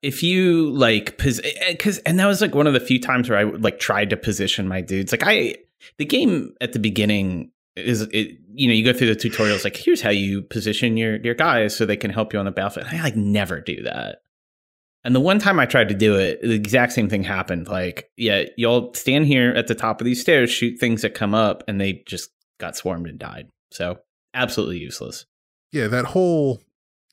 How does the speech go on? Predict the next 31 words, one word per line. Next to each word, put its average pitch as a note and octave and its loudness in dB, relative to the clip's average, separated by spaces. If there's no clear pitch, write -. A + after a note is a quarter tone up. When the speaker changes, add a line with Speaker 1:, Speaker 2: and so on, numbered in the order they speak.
Speaker 2:
yeah, E3+ 0
the, D#3 2
the D#3 -2
problem B3+ 4
is G3+ 2
there's D#3 6
no F3+ 6
good D#3+ 4
cover F#3 2
in G#2+ 0
that F#2+ -2
room. F#2 -4
Speaker 1:
Nope. G#2 -6
Speaker 2:
There's B2+ -4
just, C#3+ -4
and D#3 -4
it, D#3 0
it, D#3+ 0
and E3 0
so F3+ 2
it's D#3 -2
like, D#3+ 0
y-, E3 -12
y-, F3 -4
wherever G#3 4
you F#3+ 2
kind F3 2
of - 0
set - -2
yourself D#3+ 2
up, F3 2